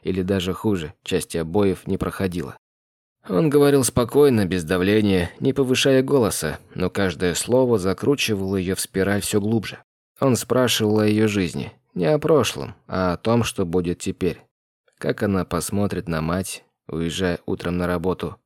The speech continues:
как поздоровается с бабушкой, если встретит ее в коридоре, как вообще собирается жить, зная, все, что она делает, все, что она есть, теперь зависит от него. Лиза молчала. Первые пять минут не отвечала вовсе.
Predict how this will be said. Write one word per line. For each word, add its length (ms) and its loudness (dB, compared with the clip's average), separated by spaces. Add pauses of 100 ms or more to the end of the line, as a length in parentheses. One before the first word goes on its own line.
(120)
как 220 -6
поздоровается 760 2
с 80 -8
бабушкой, 640 -2
если 300 -6
встретит 540 -2
ее 200 0
в 80 -10
коридоре, 500 0 (520)
как 180 -12
вообще 300 -4
собирается 600 -6
жить, 220 -4
зная, 480 -2
все, 200 -10
что 240 -8
она 160 -4
делает, 460 0
все, 240 -6
что 240 -8
она 160 -4
есть, 380 -4
теперь 320 -4
зависит 520 -4
от 140 -4
него. 300 -2 (1400)
Лиза 280 0
молчала. 560 -2 (560)
Первые 400 2
пять 320 -2
минут 380 0
не 80 0
отвечала 560 0
вовсе. 400 -2